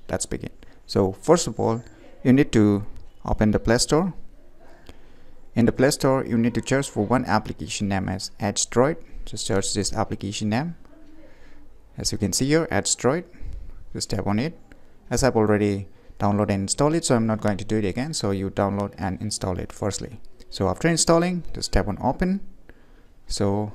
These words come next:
on opening the application for the first time, you will see this kind of user interface. So the first option you can see, write raw image or I S O files. So you can see here,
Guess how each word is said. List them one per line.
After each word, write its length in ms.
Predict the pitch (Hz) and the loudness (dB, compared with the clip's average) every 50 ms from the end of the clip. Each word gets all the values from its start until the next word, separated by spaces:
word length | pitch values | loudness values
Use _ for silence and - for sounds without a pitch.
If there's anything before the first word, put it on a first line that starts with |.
| - - | -4 -2
on 100 | 110 110 | 0 0
opening 300 | 120 117 147 151 156 135 | 2 2 2 0 4 6
the 60 | 120 | 6
application 460 | 104 104 - 107 - 117 110 120 110 | 6 6 4 0 -2 -2 -2 -2 -4
for 120 | 104 110 98 | -4 -4 -6
the 80 | 107 | -6
first 260 | - - 113 117 120 - | -2 0 0 0 2 0
time, 180 | 113 110 107 | 0 -2 0
you 60 | - | -2
will 140 | 92 104 101 | -2 -2 -2
see 300 | - - 113 110 107 107 - - | 0 0 0 -2 -2 -4 -6 -6
this 120 | 101 - | -4 -2
kind 180 | - 104 95 90 | 0 0 0 0
of 60 | 90 | -2
user 160 | 87 - 113 110 | 0 2 0 0
interface. 600 | 107 - 123 123 123 139 143 - - - - - - - - - - - - - | 2 0 -2 -2 -2 -2 -4 -6 -6 -8 -8 -8 -10 -18 -20 -20 -20 -20 -20 -6
So 120 | - 120 | -2 -2
the 60 | 107 | -2
first 300 | - - 151 170 180 - | 2 4 4 6 6 6
option 240 | 147 127 135 139 135 | 4 4 4 2 2
you 60 | 123 | 2
can 180 | - 113 110 107 | 2 2 2 2
see, 260 | - - 160 175 156 - | 2 2 0 0 -2 -2
write 320 | - 95 98 101 101 98 107 | 0 2 2 2 2 4 4
raw 140 | 113 110 | 4 4
image 440 | 76 90 104 110 110 113 110 - - - | 4 2 0 0 0 0 -2 -6 -8 -2
or 240 | 92 101 - - | -2 -2 -2 0
I 120 | - 101 98 | 0 0 0
S 160 | 95 - 98 | 0 -2 -4
O 20 | |
files. 540 | 92 - 117 120 151 185 180 - - - - - - - - - - - - - - - - - | -4 -2 -2 -2 0 0 0 0 -2 -2 -4 -6 -12 -16 -20 -20 -20 -20 -20 -20 -20 -20 -20 -18
So 140 | - - 104 | -6 -2 -2
you 80 | 101 - | 0 0
can 100 | 104 92 | 0 -2
see 220 | - - 127 139 | 0 0 0 2
here, 240 | 143 151 170 185 | 2 2 0 0